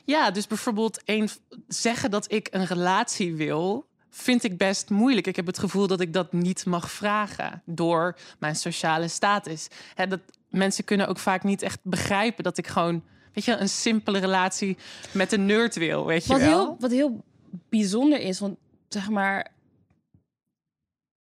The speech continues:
Speaker 2: tuurlijk mag je dat vragen. Dat is niet heel, heel, zeg maar, je, je mag eigenlijk sowieso al je verlangens gewoon uitspreken. En, en ik snap heel, heel goed, zeg maar, wat je, wat je zegt met, eh, eh, sociale hiërarchie en, zeg maar,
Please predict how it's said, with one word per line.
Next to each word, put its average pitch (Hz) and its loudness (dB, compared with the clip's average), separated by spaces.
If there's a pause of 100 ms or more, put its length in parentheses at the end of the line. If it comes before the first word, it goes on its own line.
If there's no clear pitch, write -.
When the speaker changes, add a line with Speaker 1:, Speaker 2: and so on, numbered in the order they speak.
(120)
Speaker 2:
tuurlijk 403 6
mag 185 0
je - -8
dat - -8
vragen. - -8
Dat 226 0
is 262 4
niet 285 6
heel, 277 4
heel, 240 -2
zeg 262 -4
maar, 269 4
je, - -8
je 240 0
mag 247 2
eigenlijk 262 0
sowieso 240 0
al 262 4
je 254 4
verlangens 214 0
gewoon 202 -4
uitspreken. - -4
En, 208 2
en 208 0 (400)
ik 214 0
snap 254 2
heel, 254 4
heel 214 4
goed, 226 -2
zeg 233 0
maar, 208 0
wat 196 0
je, 214 -2
wat - -4
je 202 0
zegt 202 0
met, 196 2
eh, 196 -2
eh, - -6
sociale 196 0
hiërarchie 196 -2
en, 190 0
zeg - -4
maar, 190 0